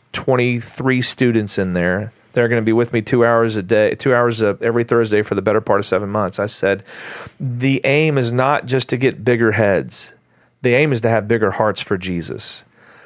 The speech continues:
But it, I think it's somewhat interesting that when we actually fill their heads with good doctrine and knowledge, that they ultimately get bigger hearts because of it. Because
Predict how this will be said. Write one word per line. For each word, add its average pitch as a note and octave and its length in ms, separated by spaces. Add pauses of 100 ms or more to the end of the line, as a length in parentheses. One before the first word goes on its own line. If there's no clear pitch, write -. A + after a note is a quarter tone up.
(100)
But C#3+ 160
it, - 180
I C3+ 160
think F#3 320
it's D3+ 140
somewhat D#3+ 580
interesting C3 600
that A2+ 160
when C3+ 260
we C3 180
actually C3+ 400
fill C#3+ 240
their C#3 180
heads C3 320
with A#2 240
good C3+ 260
doctrine B2 400
and A2 120
knowledge, B2 460
that A#2 180
they A#2+ 160
ultimately C3 420
get A#2 260
bigger A#2 260
hearts A2+ 260
because G2 400
of E2 80
it. D#2 180
Because A2+ 480